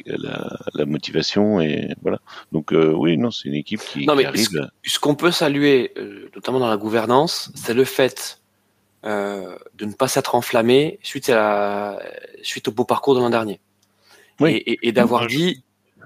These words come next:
Speaker 3: Ils,
Speaker 2: euh,
Speaker 3: ils ont, ils ont doublé leur budget, hein.
Speaker 2: Ouais, ils ont bu-, ils ont,
Speaker 1: Oui,
Speaker 2: ils ont
Speaker 1: oui.
Speaker 2: doublé le budget, mais,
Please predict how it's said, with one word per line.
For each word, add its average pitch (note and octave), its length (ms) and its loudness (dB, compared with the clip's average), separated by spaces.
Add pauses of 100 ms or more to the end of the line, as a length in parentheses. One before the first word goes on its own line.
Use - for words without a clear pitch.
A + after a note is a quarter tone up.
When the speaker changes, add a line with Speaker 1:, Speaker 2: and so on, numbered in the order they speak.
Speaker 3:
Ils, A2+ 140 -8
Speaker 2:
euh, G#2+ 220 -2 (120)
Speaker 3:
ils A2 140 -2
ont, - 80 -6
ils C#3 180 2
ont E3 80 0
doublé D#3 320 2
leur D#3 200 4 (100)
budget, E3 340 0
hein. A#2 80 -6 (880)
Speaker 2:
Ouais, F#3 300 2
ils E3 120 0
ont D#3+ 40 -2
bu-, D3+ 160 -8
ils C3+ 180 -4
ont, - 40 4
Speaker 1:
Oui, A3 80 4
Speaker 2:
ils A3 40 2
ont F3 60 2
Speaker 1:
oui. A#2+ 60 2
Speaker 2:
doublé D#3+ 180 -2
le E3+ 60 -4
budget, G3+ 320 0
mais, D3+ 200 0